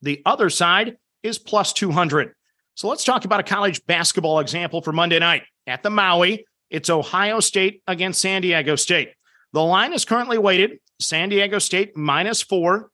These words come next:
at a minus one oh one. That means Ohio State is plus four at a plus one oh one.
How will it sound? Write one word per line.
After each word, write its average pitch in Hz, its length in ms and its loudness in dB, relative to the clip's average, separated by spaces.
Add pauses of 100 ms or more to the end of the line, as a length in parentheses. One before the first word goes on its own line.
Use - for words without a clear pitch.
(120)
at 170 100 -2
a 170 40 -2
minus 175 340 -2
one 180 140 0
oh 175 80 2
one. 175 400 2 (340)
That 190 140 0
means 214 180 -2
Ohio 233 560 0
State 156 480 0
is 180 220 -4
plus - 420 -2
four 165 480 0 (260)
at 190 80 0
a 208 60 -2
plus 226 380 -2
one 185 160 2
oh 165 80 2
one. 156 380 0